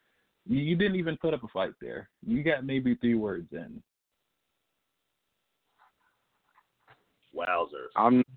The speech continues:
Speaker 3: I'm but, but let's listen to this. I'm not like everybody else and wanna cut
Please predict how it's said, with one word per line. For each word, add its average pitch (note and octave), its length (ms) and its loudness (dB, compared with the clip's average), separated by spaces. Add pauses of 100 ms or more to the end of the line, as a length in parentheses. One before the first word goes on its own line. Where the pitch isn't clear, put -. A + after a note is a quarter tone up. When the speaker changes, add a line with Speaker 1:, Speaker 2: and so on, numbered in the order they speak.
(280)
Speaker 3:
I'm C3 140 0
but, B2 440 0
but A#2 220 0
let's A#2 260 -4 (100)
listen B2 540 -6
to A2+ 60 -8
this. G#2 280 -2 (480)
I'm D3 180 0
not F3 180 0
like C#3 240 0
everybody A#2 540 2
else A2 280 2
and G#2+ 140 -4
wanna A2 240 -2 (180)
cut B2+ 220 -2